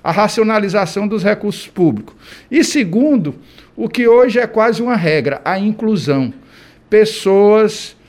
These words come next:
portadoras de deficiência visual podem ter acesso à leitura das nossas publicações digitais. E tudo isso, Kézia,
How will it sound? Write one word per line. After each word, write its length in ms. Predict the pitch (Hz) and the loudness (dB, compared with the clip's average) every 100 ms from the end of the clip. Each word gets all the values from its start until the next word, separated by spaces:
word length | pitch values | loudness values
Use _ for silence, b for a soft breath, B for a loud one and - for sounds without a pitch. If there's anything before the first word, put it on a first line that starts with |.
| b _ | b _
portadoras 800 | 208 - 214 196 156 180 175 165 | -4 -2 0 0 4 4 4 2
de 100 | 160 | 0
deficiência 840 | 175 170 175 165 185 196 262 254 | 0 0 -2 -2 0 2 2 0
visual 720 | 175 196 165 165 160 170 180 B B - | -2 -2 -2 0 2 0 -4 B B 0
podem 440 | 214 226 220 226 | 4 4 2 -2
ter 520 | - 190 185 185 - - | -4 0 2 0 -6 -4
acesso 640 | 190 - - 202 214 208 | -4 -4 -2 2 2 2
à 60 | 220 | 0
leitura 640 | 202 185 180 175 180 190 B B - | 0 -2 -2 0 0 -2 B B -6
das 240 | 170 175 | -2 -2
nossas 340 | 160 170 170 175 | -2 -4 -4 -6
publicações 720 | 175 160 180 180 - 165 160 | -4 -4 -2 -4 -6 -4 -4
digitais. 640 | 156 190 185 85 82 - - | -4 -6 -4 -6 -8 -10 -6
E 80 | 269 | -6
tudo 480 | - 339 277 220 | 0 0 2 2
isso, 300 | 226 240 - | 2 0 -2
Kézia, 420 | 165 160 127 117 | -4 -2 -2 -4